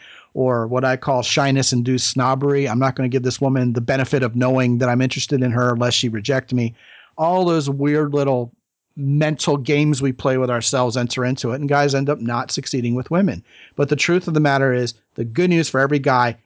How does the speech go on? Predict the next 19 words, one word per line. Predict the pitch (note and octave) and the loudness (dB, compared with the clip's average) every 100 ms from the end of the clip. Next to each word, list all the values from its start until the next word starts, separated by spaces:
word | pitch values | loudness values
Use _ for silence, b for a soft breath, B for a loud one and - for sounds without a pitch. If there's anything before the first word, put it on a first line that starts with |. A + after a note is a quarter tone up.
| - | -2
is | C3+ B2+ | -2 2
that | C3+ C3 | 0 0
this | B2 A#2+ | -4 -4
is | D#3 C#3+ | -2 0
a | |
learned | C#3 C3 B2+ | 2 2 0
skill. | A#2 - C#3 A2 G#2 | -2 0 0 0 -4
You | C3 D#3 | -2 -2
can | - D#3+ D#3+ D3+ | 0 0 2 2
be | B2+ C#3 C3 C3+ | 2 2 2 -2
a | B2+ | -8
quote-unquote | A#2+ D#3 C#3+ C3+ C#3 - | -2 0 0 0 -2 0
average | C3+ C3 C3 B2 | 0 2 0 -4
guy, | - A#2 A2+ | -4 -4 -2
like | B2 A#2 _ | -4 -6 _
almost | - - C3+ B2+ - | -10 -4 -2 -4 -6
all | G2+ A2 | -10 -6
of | C3 | -2
us, | D3 - | -2 -2